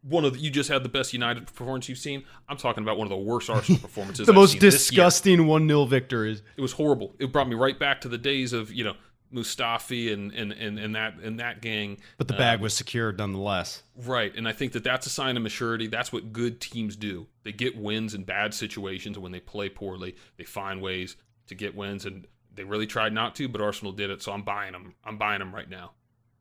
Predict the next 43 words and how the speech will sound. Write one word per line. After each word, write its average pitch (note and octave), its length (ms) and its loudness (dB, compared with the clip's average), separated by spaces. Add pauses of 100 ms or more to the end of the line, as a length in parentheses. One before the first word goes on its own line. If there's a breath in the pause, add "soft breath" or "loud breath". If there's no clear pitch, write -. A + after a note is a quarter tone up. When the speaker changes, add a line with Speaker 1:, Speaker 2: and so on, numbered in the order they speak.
(100)
Speaker 2:
Mm-hmm. A2 400 -2 (500 soft breath)
Patrick, A#2 360 0
as G#2 120 -4
much B2 220 0
as G#2+ 120 -4
I'd G#2+ 180 -4
like G#2+ 320 -6
to A2 80 -10
disagree, G2+ 840 -6 (600 soft breath)
I A#2+ 140 2
am A#2 120 0
jumping A2+ 380 0
on A2+ 100 0
the A2+ 80 -2
buy G#2+ 220 2
Arsenal G#2+ 400 -2
train G#2 520 0
only B2+ 360 4
because A#2 1000 -2 (500)
I G#2+ 100 -6
give G#2+ 220 -4
you G#2+ 120 0
to C3 120 -4
the B2+ 80 2
new D3 240 2
year. F2+ 480 -4 (880)
I'm A2 80 -4
gonna B2+ 120 2
let B2+ 140 0
you A2 80 -4
Speaker 1:
Thank - 160 -2
Speaker 2:
shake D#3+ 260 2
Speaker 1:
you. - 40 -6
Speaker 2:
hands C#3 400 2
with A2+ 100 -8
twenty B2+ 300 -2
twenty-three A2+ 640 -4
and F2+ 100 -6
get F#2 140 -6
to - 80 -8
know F#2+ 240 -2
each E2 180 -8
other. - 300 -14